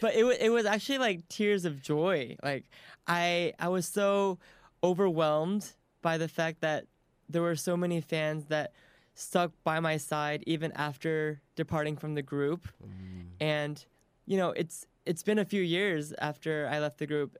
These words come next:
Speaker 1: um, when I did the concert, and I just was so happy that I could meet them again and perform my songs, and, and especially in California, like, you know, back in the States. So that, that moment was just very, just, like, surreal for me. So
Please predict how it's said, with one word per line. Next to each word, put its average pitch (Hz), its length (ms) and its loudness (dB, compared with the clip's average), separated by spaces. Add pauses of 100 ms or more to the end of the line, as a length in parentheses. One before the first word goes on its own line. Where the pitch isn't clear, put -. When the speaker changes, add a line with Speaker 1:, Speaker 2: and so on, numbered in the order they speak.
Speaker 1:
um, 139 360 -6
when 151 120 0
I 147 60 0
did 143 140 -4
the 143 80 -6
concert, 160 560 -2
and 143 240 -4 (440)
I 165 80 4
just 175 440 -4 (260)
was 208 160 2
so 240 160 2
happy 170 340 -2
that 151 160 -2
I 143 140 -2
could 147 360 -4
meet 156 180 -2
them 151 140 -2
again 139 500 -4 (400)
and 143 400 -2 (280)
perform 160 460 -2
my 156 180 2
songs, 143 600 -6 (260)
and, 160 120 -2
and 190 100 2
especially 220 460 0
in 160 100 -2
California, 151 720 -4
like, 143 200 -8
you 143 60 -6
know, 143 180 -8 (200)
back 151 380 -2
in 156 160 0
the 147 80 -2
States. 147 580 -4 (500)
So - 180 0
that, 226 240 4
that 233 180 4
moment 190 400 2
was 160 160 0
just 143 200 -4
very, 143 360 -2
just, 135 180 -10
like, 131 100 -6
surreal 135 460 -4
for 135 140 -12
me. 135 300 -12
So - 340 -10